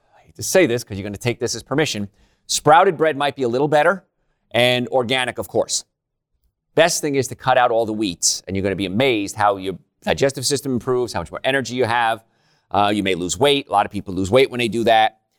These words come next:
But knowing that a lot of these dis-, diseases are preventable is the information I'm trying to get to you today. We got a lot more to cover in the second half. People experience very little decline in, the, in, in their bodies.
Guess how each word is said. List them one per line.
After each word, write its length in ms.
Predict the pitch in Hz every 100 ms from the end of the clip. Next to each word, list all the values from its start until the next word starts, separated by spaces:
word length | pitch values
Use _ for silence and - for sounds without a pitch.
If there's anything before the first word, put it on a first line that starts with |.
| _ _ _
But 140 | - 139
knowing 600 | 156 214 277 190 92 - _ _ _ _ _ _
that 140 | - 135
a 40 |
lot 260 | 139 160 214
of 40 |
these 220 | 196 175
dis-, 320 | 143 156 147 -
diseases 500 | - 139 143 123 131
are 80 |
preventable 580 | - 123 185 196 135 127 127
is 80 |
the 120 | 120 120
information 540 | 123 135 127 117 117
I'm 100 | 117
trying 260 | - 120 110
to 60 |
get 200 | 101 107
to 80 | -
you 160 | 104 98
today. 320 | 95 90 - _ _
We 100 | 82
got 100 | 98
a 40 |
lot 200 | 101 110
more 80 | 110
to 80 | 101
cover 240 | 113 98
in 60 | 95
the 60 |
second 280 | 92 107 -
half. 280 | 117 110 - _ _ _ _ _ _ -
People 240 | 151 165
experience 400 | 175 - 175 160
very 240 | 117 151 160
little 180 | 165 151
decline 440 | 143 151 151 156
in, 80 | 147
the, 120 | 143
in, 120 | 143
in 180 | - 135
their 320 | 131 131 131 _ -
bodies. 520 | 107 127 143 151 151